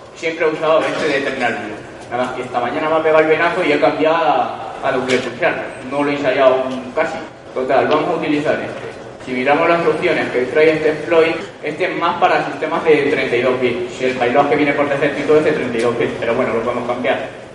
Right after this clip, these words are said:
Si miramos las opciones, vemos que trae un R host que no está completo, lo vamos a completar. El Target Architecture este, que lo que vamos a hacer va a ser ponerlo de X sesenta.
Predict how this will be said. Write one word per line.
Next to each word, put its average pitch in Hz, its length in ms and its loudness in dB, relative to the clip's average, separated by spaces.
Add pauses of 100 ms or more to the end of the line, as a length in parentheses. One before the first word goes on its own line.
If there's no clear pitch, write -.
(140)
Si 127 80 -4
miramos 135 280 0
las 151 140 2
opciones, 151 480 -2 (420)
vemos 143 440 0
que 117 420 0
trae 127 160 -2
un 127 80 -6
R 131 260 -2
host 165 220 -2
que 127 60 -6
no 123 60 -8
está 123 180 -6
completo, 147 420 -2
lo 165 80 -4
vamos 123 260 -4
a 120 40 -8
completar. 123 640 -2 (680)
El 123 580 2
Target 120 540 -2
Architecture 127 920 -2
este, 180 420 -4 (500)
que 131 80 -2
lo 123 100 4
que 123 60 2
vamos 131 320 4
a - 20 0
hacer 143 200 0
va 127 60 2
a 127 40 -2
ser 139 120 -4
ponerlo 143 360 -4
de 117 120 -2
X 120 180 -4
sesenta. 127 340 -8